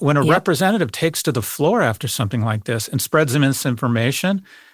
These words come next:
Speaker 1: that is dangerous. And all Twitter
Speaker 2: Yeah.
Speaker 1: needed to do, all Facebook needed to do, and they did that analysis, was recognize the accounts that were causing and levying the most damage on the Commonwealth, and they failed, and they should be held accountable.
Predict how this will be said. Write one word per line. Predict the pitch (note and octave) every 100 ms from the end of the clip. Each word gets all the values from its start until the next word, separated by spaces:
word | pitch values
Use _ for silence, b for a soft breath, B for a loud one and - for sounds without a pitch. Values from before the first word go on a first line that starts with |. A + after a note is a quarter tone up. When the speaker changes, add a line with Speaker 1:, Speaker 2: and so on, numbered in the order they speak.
| B
Speaker 1:
that | F3+ F#3
is | C#3
dangerous. | E3 F3+ F#3+ D#3 -
And | D#3+ E3
all | F3+
Twitter | G3+ - G3
Speaker 2:
Yeah. | F#3+
Speaker 1:
needed | F3 E3+ D3+
to |
do, | B2+ A2+ G2+ A2 -
all | C3+
Facebook | - F#3 - F#3+ E3+
needed | D#3+ F3+
to | D3+
do, | A#2 A2 A2 -
and | C3
they | C#3
did | A2 E3+ E3
that | E3+
analysis, | E3 C3 B2 C3 - A2 -
was | G#2 A2+
recognize | B2+ E3+ D3+ C#3+ A2+
the | C#3+
accounts | B2+ B2 A2+ -
that | -
were | A2
causing | - A#2 A2 A#2+
and | G#2+
levying | A#2 A2+ A#2
the |
most | A2 G#2+ B2
damage | A2+ A2+ B2+
on |
the | G#2+
Commonwealth, | - A2 A2 G#2 G2+ -
and | A2+
they | G#2+
failed, | - A2+ G#2+ G2+ G2
and | A2
they |
should | A2 A#2+
be | A#2
held | A2+
accountable. | A#2 A#2+ G#2+ G2 G#2+